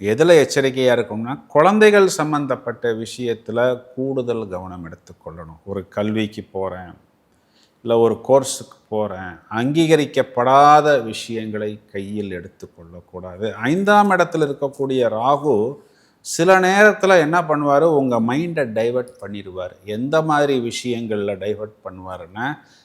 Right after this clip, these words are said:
இந்த எம் எல் எம் ஸ்கீமு, இந்த கிரிப்டோ கரன்சி, இந்த மாதிரி எதெல்லாம் அங்கீகரிக்கப்படாத விஷயங்களோ,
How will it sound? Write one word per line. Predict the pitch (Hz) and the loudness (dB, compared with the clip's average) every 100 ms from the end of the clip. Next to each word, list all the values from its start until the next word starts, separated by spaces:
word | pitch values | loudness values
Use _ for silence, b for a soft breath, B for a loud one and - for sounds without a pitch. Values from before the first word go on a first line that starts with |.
| b - | b -4
இந்த | 131 127 | 4 6
எம் | 131 147 | 8 6
எல் | 151 147 | 4 4
எம் | 135 123 | 0 -2
ஸ்கீமு, | - - 123 117 107 107 110 101 - | -8 -8 -4 -4 -2 -4 -4 -6 -8
இந்த | 110 113 110 - | -8 -6 -6 -4
கிரிப்டோ | 139 135 - 147 143 | -4 -4 -2 2 2
கரன்சி, | 120 117 113 104 117 117 101 | 0 -2 -2 -6 -6 -4 -4
இந்த | 117 120 | -6 -6
மாதிரி | 123 135 135 117 | -4 -2 2 2
எதெல்லாம் | 127 143 147 160 147 113 | 2 0 0 0 0 -2
அங்கீகரிக்கப்படாத | 131 156 170 160 143 135 123 - 127 127 139 151 151 143 123 | -4 -4 -2 -2 -4 -4 -6 -4 -4 0 2 4 2 0 -2
விஷயங்களோ, | 113 - 110 92 90 98 113 110 | -8 -10 -10 -10 -10 -6 -4 -4